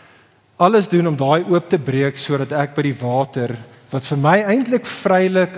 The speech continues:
on tap beskikbaar is uit te kom. En vriende, dit is wat hierdie woorde van Jesus in jou en my behoort wakker te maak. Jesus, wat Jesus hierso sê in hierdie gedeelte, die, in die eerste plek is Jesus hier besig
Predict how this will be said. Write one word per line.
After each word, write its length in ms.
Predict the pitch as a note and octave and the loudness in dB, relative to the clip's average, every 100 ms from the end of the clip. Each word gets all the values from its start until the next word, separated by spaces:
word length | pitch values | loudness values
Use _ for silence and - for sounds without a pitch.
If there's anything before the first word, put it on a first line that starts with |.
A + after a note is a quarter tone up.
| F3+ | -2
on 140 | E3 | -2
tap 280 | F#3 F#3+ E3 | 0 0 0
beskikbaar 600 | D#3 - F3+ D#3+ - C3 B2+ | -4 -4 -4 -4 -4 -4 -4
is 120 | - | -6
uit 260 | - B2+ - - | -8 -8 -8 -12
te 80 | |
kom. 320 | B2 - G#2+ G2+ A2+ - _ _ _ - - | -10 -8 -8 -10 -14 -20 _ _ _ -20 -6
En 120 | D3 | -4
vriende, 360 | C3 G#3 G#3+ A3 | 0 0 2 0
dit 360 | C#3+ E3+ - | 2 2 2
is 380 | - F#3 E3+ - C3 | 0 0 0 -4 -4
wat 300 | C#3+ C#3 C#3+ | -2 -2 -2
hierdie 220 | D3+ F#3 | 0 0
woorde 360 | C3 C#3+ D#3 F3 | 0 2 2 2
van 200 | - D3 | -2 -2
Jesus 340 | C3 C#3 D3 | -2 -4 -2
in 140 | D#3 C3 | -2 -2
jou 220 | C3 C#3+ | 0 -2
en 100 | C3 | -2
my 240 | A#2+ B2 | -2 -4
behoort 480 | A#2+ B2+ B2 A#2+ B2 - - - A#2+ | -4 -4 -2 -4 -8 -20 -20 -20 -8
wakker 360 | A#2 D3+ D3+ F3 | -2 -2 0 -2
te 100 | G3 | 0
maak. 300 | D#3 B2 A2 - - - | -2 -2 -4 -10 -20 -12
Jesus, 460 | - D#3+ B3 - G#3 | -2 2 2 2 0
wat 160 | F#3 D3+ | -2 0
Jesus 400 | D#3+ G#3+ B3+ G3+ | -2 0 -2 -2
hierso 200 | F#3+ F#3 | -4 -2
sê 380 | - - A3+ F#3+ | -2 0 2 2
in 60 | E3+ | 2
hierdie 220 | D#3+ G3 | 0 0
gedeelte, 540 | F3+ C#3+ C#3 C3+ C3 | -4 -2 -2 -2 -6
die, 180 | A#2+ F3+ - - _ - | -6 -6 -10 -20 _ 0
in 80 | |
die 160 | A3+ A#3+ | 2 4
eerste 260 | C4+ - A3 | 2 0 -8
plek 320 | - F3 C#3 | 0 0 0
is 80 | C#3 | -2
Jesus 340 | D#3 E3 G#3 D3 | -2 -2 -2 -2
hier 260 | C#3 D#3+ | 0 -2
besig 520 | C#3 B2+ C3+ - G3+ | -2 -4 -4 -4 -6